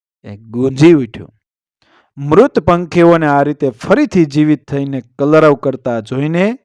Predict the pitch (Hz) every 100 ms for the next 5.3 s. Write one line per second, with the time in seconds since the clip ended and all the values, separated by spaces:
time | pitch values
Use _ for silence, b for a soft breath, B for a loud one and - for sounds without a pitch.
0 | _ _ _ _ _ - 117 - 135 151
1 | 165 170 139 139 143 139 127 110 - _
2 | 131 143 143 156 - 117 110 101 98 98
3 | 107 _ _ _ _ _ _ - 95 -
4 | 160 160 151 139 131 131 135 143 143 180
5 | 185 220 220